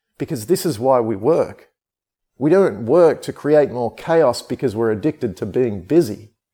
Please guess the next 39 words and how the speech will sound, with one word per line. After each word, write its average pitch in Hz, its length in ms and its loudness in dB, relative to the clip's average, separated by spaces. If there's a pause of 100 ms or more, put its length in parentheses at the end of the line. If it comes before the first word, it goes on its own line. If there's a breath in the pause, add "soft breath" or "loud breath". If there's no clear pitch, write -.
(480)
We 123 80 -2
work 165 340 2
to 135 120 -10
enjoy 123 560 -2
our 101 120 -2
life. 123 520 -4 (720)
And 131 180 -6
yet 147 180 0
that's 127 280 -4
lost 139 560 -2 (720)
at 113 120 -8
so 139 220 -4
many 127 160 -4
levels. - 540 -2 (680)
So - 180 -6
just 185 260 0
a - 20 4
little 185 240 6
reminder 160 460 2
for 151 140 -4
you 151 200 4
today, 120 400 2 (460)
go 175 160 0
to 202 60 -2
your 190 100 2
journal 147 440 0
today 104 380 -6
and, 107 140 -10 (380)
or 139 220 2
go 165 200 4
to 208 60 2
your 190 140 4
actual, 156 280 -2
go 147 260 2 (140)
to, 170 180 0
go 135 180 4
to 180 160 -2
your 175 200 0
calendar. 151 800 -4